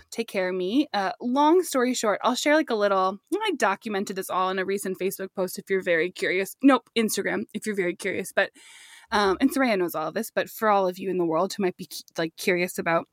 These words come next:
what I'm talking about, I found out that I have endometrial polyps. I was, like, spotting for a really long time. Oh, also, like, content warning,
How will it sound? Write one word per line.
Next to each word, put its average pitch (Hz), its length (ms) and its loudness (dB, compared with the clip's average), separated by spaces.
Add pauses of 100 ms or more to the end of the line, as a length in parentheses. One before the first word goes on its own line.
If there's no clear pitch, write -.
(240)
what 185 80 -2
I'm 190 80 2
talking 180 320 -6
about, 185 240 -2 (500)
I 226 600 2
found 247 400 2
out 202 260 0
that 202 120 -6
I 202 80 -2
have 190 460 -2
endometrial 208 640 -2
polyps. - 680 -4 (320)
I 208 160 2
was, 208 120 0
like, 208 140 -4
spotting 202 440 2
for 247 120 -2
a 208 60 2
really 190 140 0
long 190 160 0
time. 190 180 -6
Oh, 247 100 2
also, 240 300 2
like, 240 120 2
content 214 340 -2
warning, 202 440 -2